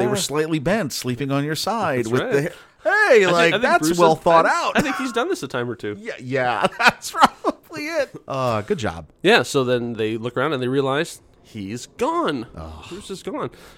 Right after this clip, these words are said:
Speaker 1: And then the dog, as soon as he barks, so what does Blonsky do? He shoots the dog.
Speaker 2: Only once, though.
Speaker 1: Only once. But
Speaker 2: Doesn't
Speaker 1: still, like,
Speaker 2: yeah.
Speaker 1: what a villain move right there
Speaker 2: Absolutely.
Speaker 1: to take the dog out. So this is actually the last time we're gonna see the unnamed dog. However,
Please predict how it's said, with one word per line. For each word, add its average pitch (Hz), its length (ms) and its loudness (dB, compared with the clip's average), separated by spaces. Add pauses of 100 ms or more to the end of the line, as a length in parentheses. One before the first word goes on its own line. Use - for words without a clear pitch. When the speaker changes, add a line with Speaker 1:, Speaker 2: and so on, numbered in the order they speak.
Speaker 1:
And 135 160 0
then 135 160 0
the 127 80 -2
dog, 147 300 6
as 120 60 -10
soon 147 180 -4
as 139 80 -2
he - 20 -8
barks, 151 320 0
so 120 120 -2
what 117 100 -2
does 123 100 -4
Blonsky 135 340 -6
do? 170 240 -6 (440)
He - 140 -16
shoots - 440 -10
the 101 100 -8
dog. 71 340 -4
Speaker 2:
Only 175 220 2
once, 160 320 0
though. 90 240 0
Speaker 1:
Only 196 160 4
once. - 440 -2 (600)
But 123 120 4
Speaker 2:
Doesn't 127 320 0
Speaker 1:
still, 127 500 0
like, 101 180 -2
Speaker 2:
yeah. 78 60 -12
Speaker 1:
what 135 160 0
a 123 40 -2
villain 123 380 -4
move 107 300 -2
right 87 200 -4
there 95 140 0
Speaker 2:
Absolutely. 101 640 -4
Speaker 1:
to 87 60 -12
take 98 180 -8
the 104 80 -6
dog 80 180 -4
out. - 140 -16 (400)
So 127 180 -2
this 147 220 0
is 139 260 -4
actually 143 280 -2
the 143 100 -2
last 143 400 -2
time 185 260 -8
we're 156 120 -8
gonna 151 200 -6
see 190 300 -10
the 120 100 -6
unnamed 131 240 -6
dog. 165 240 -8 (300)
However, 147 480 2